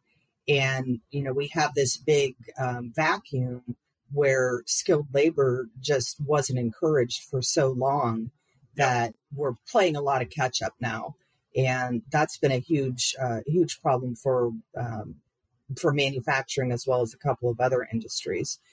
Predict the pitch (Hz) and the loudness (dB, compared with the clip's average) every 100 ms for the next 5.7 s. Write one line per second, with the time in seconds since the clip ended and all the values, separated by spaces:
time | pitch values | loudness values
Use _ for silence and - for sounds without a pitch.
0 | _ _ _ - 208 196 196 180 _ _ | _ _ _ 0 2 4 4 0 _ _
1 | _ _ _ _ _ _ _ - _ _ | _ _ _ _ _ _ _ -16 _ _
2 | 151 143 135 131 127 _ _ 175 160 139 | 0 2 2 -2 -8 _ _ 2 4 2
3 | - 156 160 160 - 214 208 190 165 156 | -2 -4 -2 -2 -2 -2 0 2 4 4
4 | 151 127 139 131 127 120 - 131 - 180 | 0 -6 -4 -2 -2 -4 -4 -4 0 2
5 | 165 165 156 139 127 127 | 4 2 0 -2 -4 -8